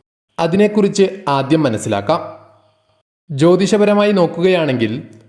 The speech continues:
വളരെയധികം പ്രത്യേകതകൾ നിറഞ്ഞ ഒരു ദിവസമായി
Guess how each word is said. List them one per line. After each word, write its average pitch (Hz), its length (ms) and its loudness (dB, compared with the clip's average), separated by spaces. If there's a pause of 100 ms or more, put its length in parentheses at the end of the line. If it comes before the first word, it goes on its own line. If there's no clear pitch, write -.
(180)
വളരെയധികം 214 800 2
പ്രത്യേകതകൾ 185 680 2
നിറഞ്ഞ 131 240 0 (460)
ഒരു 185 180 2
ദിവസമായി 196 580 2